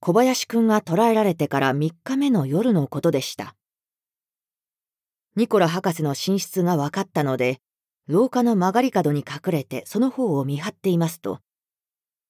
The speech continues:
ニコラ博士が寝室へ入っていくのが見えました。後から誰か来るといけないので、しばらく様子を見てから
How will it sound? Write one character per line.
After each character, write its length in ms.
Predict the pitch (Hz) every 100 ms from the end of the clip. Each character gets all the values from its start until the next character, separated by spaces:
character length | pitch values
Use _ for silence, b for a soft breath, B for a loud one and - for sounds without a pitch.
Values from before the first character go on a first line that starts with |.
| _
ニ 120 | - 202
コ 120 | 196
ラ 100 | 147
博 260 | 147 165
士 140 | 160 143
が 120 | 131
寝 340 | 127 - 247
室 200 | 233 - 220
へ 80 | 208
入 220 | 180 226
っ 60 |
て 180 | - -
い 100 | 143
く 100 | -
の 120 | 156 139
が 120 | 139
見 160 | 135
え 60 | 160
ま 120 | 160
し 120 | 151
た。 180 | - 110 _ _ _ _ _ _ _ _ _ _ _ _ _ _ _ _ _ _ _ _
後 240 | 175 202
か 100 | -
ら 120 | 170 147
誰 200 | - 254
か 140 | 165
来 120 | -
る 80 | 185
と 120 | 160
い 80 | 143
け 120 | 147
な 120 | 202 190
い 80 |
の 120 | 175 139
で、 240 | 135 135
し 180 | - -
ば 100 | 277
ら 100 | 269
く 140 | -
様 180 | 139 160
子 180 | 233 -
を 100 | 202
見 120 | 180
て 140 | 190 165
か 140 | 151
ら 180 | 120